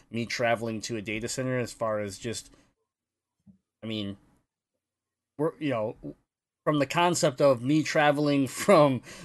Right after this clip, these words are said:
my game room to my living room versus from me to, say, Chicago, uh, we're Michigan-based, there should be a variance there, and,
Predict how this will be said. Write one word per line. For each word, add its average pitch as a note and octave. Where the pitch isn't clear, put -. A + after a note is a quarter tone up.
my C3
game D#3+
room E3
to D#3
my B2+
living F3
room B2+
versus C3
from C3
me D3+
to, C#3
say, C3+
Chicago, C#3+
uh, A2+
we're B2
Michigan-based, B2+
there D3+
should F#3
be F3
a E3
variance C3
there, A2
and, A#2+